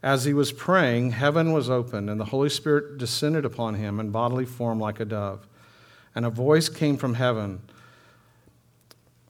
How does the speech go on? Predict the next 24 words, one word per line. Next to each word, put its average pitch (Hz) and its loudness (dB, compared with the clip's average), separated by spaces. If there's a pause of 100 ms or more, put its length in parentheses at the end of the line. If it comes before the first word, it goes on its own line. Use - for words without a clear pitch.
(440)
"You 139 2
are 139 6
my 127 4
son 135 0
whom 110 -2
I 110 -2
love, 107 -2
whom 123 -4
I'm 113 -2
well 120 2
pleased 113 -4
with." 92 -8 (920)
And 127 -2
so 143 0
we 143 2
see 185 -2
here, 147 2
as 120 0
we 127 -2
see 147 0
that 123 0
Jesus, 123 -2 (480)
as 127 -4
that 123 2